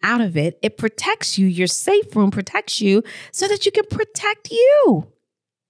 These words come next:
and protect the valuable instrument that's inside of you, your brain, which is amazing.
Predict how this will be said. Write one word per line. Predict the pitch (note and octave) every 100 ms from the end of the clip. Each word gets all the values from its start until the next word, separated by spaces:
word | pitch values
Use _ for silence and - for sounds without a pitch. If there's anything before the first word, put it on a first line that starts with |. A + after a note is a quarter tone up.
| _ _ _ _ -
and | F4+ -
protect | F4 - E4 E4
the | C#4+
valuable | C4 C4+ C#4 E4+ D#4 A3+ A#3
instrument | - F#4 - B3 A2 A2+ _ - _
that's | C4+ C4+ D#4+
inside | D#4+ D#4+ E4 G#4
of | F4+
you, | G#3+ - - - _ _ -
your | A#4
brain, | A4+ A#4 A#4 A4+ D#4 F3+ F3+ _ _ _ _ _ _ _ _ _ _ _ _
which | - C5
is | C5+ C5+ C5+ C5 C5 B4+ B4
amazing. | C#4+ G3 D#3+